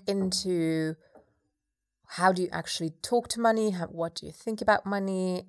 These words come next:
And then I read another book that changed my life, which was Tapping into Wealth by Margaret Lynch. And she goes through all these different scenarios. And I was like, "Oh my God, I have so many of those." In terms of that,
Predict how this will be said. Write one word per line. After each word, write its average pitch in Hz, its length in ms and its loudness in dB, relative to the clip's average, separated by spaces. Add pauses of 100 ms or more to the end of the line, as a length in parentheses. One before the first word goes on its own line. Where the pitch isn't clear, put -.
And 160 520 -4 (680)
then 170 180 0
I 180 60 6
read 170 180 8
another 170 240 0
book 165 200 -4
that 151 160 0
changed 156 300 -4
my 156 140 -2
life, 147 340 0
which - 240 -8
was 151 440 -4
Tapping 160 320 -4
into 151 240 -6
Wealth - 360 -6
by - 120 -4
Margaret - 400 -8
Lynch. - 460 -8 (600)
And 185 400 4
she - 180 -2
goes 233 280 4
through - 200 -8
all 233 200 0
these 262 140 -2
different 196 260 -4
scenarios. 156 560 -2
And 160 120 -6
I 156 40 -4
was 160 160 -6
like, 156 120 -12
"Oh 160 60 -8
my 160 120 -8
God, 151 180 -8
I - 80 -6
have - 160 -12
so - 140 -8
many 76 200 -12
of - 140 -14
those." - 480 -8 (420)
In 170 140 -2
terms 175 420 -4
of 170 220 -4
that, - 420 -4